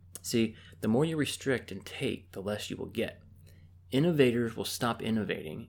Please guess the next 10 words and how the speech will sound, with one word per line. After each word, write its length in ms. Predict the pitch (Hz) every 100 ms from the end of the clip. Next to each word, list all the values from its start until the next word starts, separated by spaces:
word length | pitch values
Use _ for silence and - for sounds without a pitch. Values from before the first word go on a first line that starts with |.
| -
if 140 | 110 -
they 140 | 107
are 100 | 107
being 320 | 107 104 92
raped 400 | 92 98 113 131
financially. 800 | - 95 95 104 107 - - - - - - - - -
Producers 580 | 117 123 175 185 156
will 80 | 135
stop 340 | - 120 98 -
producing. 640 | 123 135 160 - - 123